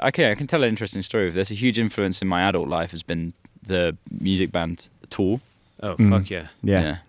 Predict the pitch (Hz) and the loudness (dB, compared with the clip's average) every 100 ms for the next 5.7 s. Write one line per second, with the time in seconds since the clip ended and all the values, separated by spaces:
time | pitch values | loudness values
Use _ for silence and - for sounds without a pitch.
0 | - 87 87 95 101 - 101 92 92 90 | -2 0 0 -2 -8 -6 -6 -4 -6 -8
1 | - 92 78 - 110 110 90 92 - 87 | -10 -12 -10 0 4 4 4 0 2 2
2 | 76 73 85 85 82 67 78 65 76 76 | 2 0 0 0 -2 -4 -4 0 2 0
3 | - 95 85 82 82 78 80 80 78 80 | 0 0 0 0 -2 -4 -4 -4 -2 -4
4 | 80 82 78 - - - - 80 82 82 | -4 -4 -4 -2 -4 -4 -4 -4 0 0
5 | 73 80 80 80 82 78 69 | 2 2 2 2 -2 -2 -4